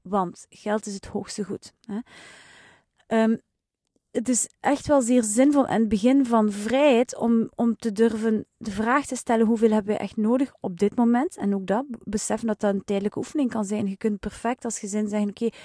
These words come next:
wij kiezen doelbewust om tijdelijk minder te verdienen financieel, omdat we willen, pff, bijvoorbeeld meer investeren in de kids, of we willen meer onze gezondheid op track krijgen en dus we beslissen om meer tijd te steken in, eh, bewegen, sporten,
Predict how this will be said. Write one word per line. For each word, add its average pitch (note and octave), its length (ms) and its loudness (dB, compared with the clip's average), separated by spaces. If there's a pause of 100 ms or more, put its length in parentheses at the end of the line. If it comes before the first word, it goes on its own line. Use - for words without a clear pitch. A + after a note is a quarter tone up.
(160)
wij G#3 280 0
kiezen C#4 300 2
doelbewust A3 520 0
om G#3+ 120 -4
tijdelijk A3+ 400 -2
minder A#3 440 2
te A3+ 160 -2
verdienen G3+ 400 0
financieel, G3+ 720 4 (320)
omdat F#3+ 340 4
we A3 140 8
willen, F#3+ 560 4
pff, - 260 -16
bijvoorbeeld F#3 640 2 (260)
meer G3 240 4
investeren G3 540 -2
in F#3 240 -2 (260)
de A3+ 120 -2
kids, - 340 0
of - 140 -6
we G#3 80 0
willen F#3+ 240 4
meer F#3+ 220 4
onze G3+ 200 0
gezondheid G3 440 2
op F#3+ 120 -4
track F#3+ 280 0
krijgen F#3+ 400 2
en F#3 120 2
dus F#3 220 -2
we F#3+ 100 -8
beslissen G3 480 -6
om F#3+ 140 0 (280)
meer F#3+ 220 -2
tijd G3 260 2
te G3+ 120 -6
steken G3+ 400 -4
in, F#3 260 -4 (240)
eh, F3+ 340 0
bewegen, G3 560 0
sporten, A#2 640 0